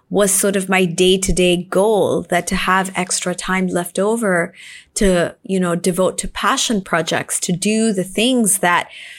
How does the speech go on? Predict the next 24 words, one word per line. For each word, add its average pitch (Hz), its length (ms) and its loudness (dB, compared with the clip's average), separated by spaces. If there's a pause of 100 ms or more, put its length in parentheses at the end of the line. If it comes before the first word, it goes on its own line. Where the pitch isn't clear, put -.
(160)
truly 240 480 4
made 196 300 4
me 175 140 -2
happy 185 760 0
just 247 360 0
for 196 160 -2
me. 196 560 0 (600)
Somehow 196 480 0
there 196 160 0
was 190 160 0
just 202 260 -2
never 185 400 2
enough 208 300 0
time 175 520 -4 (280)
for 175 180 0
those 170 300 2
projects. - 840 -2 (460)
I 175 160 2
was 175 320 -2 (640)
essentially 180 640 0
surviving, 165 1120 0
getting 185 320 -2
things 170 480 -4
done. - 380 -6